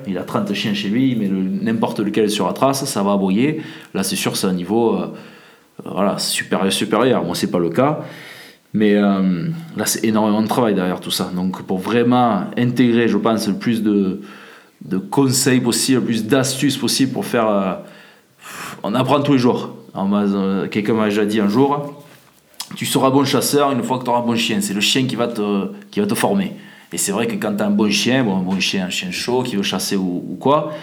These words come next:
c'est lui qui va te, t'apprendre les choses. C'est en suivant les chiens que tu vas apprendre, euh, les attitudes des chiens, et chaque chien est in-, indépendant à la personne, et chaque personne connaît son chien.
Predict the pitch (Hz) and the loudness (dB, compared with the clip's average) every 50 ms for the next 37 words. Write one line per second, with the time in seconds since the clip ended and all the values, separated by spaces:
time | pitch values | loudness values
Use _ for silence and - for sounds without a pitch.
0 | - - - - - - - - 101 104 131 156 151 156 - 101 98 92 92 - | -14 -16 -18 -20 -18 -12 -6 -2 0 2 4 4 2 2 2 0 0 0 0 0
1 | 95 95 90 87 87 82 82 90 87 - - 92 87 85 82 - - 87 - - | 0 0 0 0 -2 -2 -2 -4 -4 -2 -2 -4 -2 -2 -2 -2 -2 -2 -2 -4
2 | 85 - - - - 131 123 117 110 101 - - 143 135 127 - - 101 98 92 | -4 -4 -4 -2 0 2 4 4 4 2 2 2 0 0 0 0 -2 -2 -2 -2
3 | - - 117 123 127 117 110 104 98 101 101 - - - - - - - - - | -2 0 2 2 2 2 2 2 0 -2 -4 -8 -12 -16 -20 -20 -20 -20 -20 -16
4 | _ - 92 92 101 101 101 - - - 110 98 95 90 - - 135 131 123 104 | _ -6 -2 0 0 0 0 -2 -4 -4 -2 0 0 0 2 2 2 2 2 2
5 | - - 101 101 - - - 110 107 101 95 92 87 87 85 85 - - 107 104 | 2 0 0 0 -2 -2 0 0 0 0 0 0 -2 -2 -4 -4 -2 -2 0 0
6 | 98 92 82 82 78 69 - 107 120 131 123 120 120 120 110 110 110 113 107 95 | 0 0 0 -2 -2 -2 0 2 2 4 4 4 4 4 2 4 4 2 2 2
7 | 95 - - 107 127 131 113 98 101 92 - - 131 139 147 147 - - - - | 0 -2 0 2 2 2 2 2 0 -2 0 2 2 2 2 2 -2 -4 -4 -4
8 | - - 110 - - - - - - - - - 120 120 127 135 135 - - - | -4 -4 -4 -4 -4 -6 -6 -4 -4 -2 0 0 2 2 2 2 -2 -4 -8 -4
9 | - 113 104 117 120 120 - 110 101 95 - 92 80 - | -2 0 2 2 2 0 0 -2 -2 -2 -2 -2 -4 -8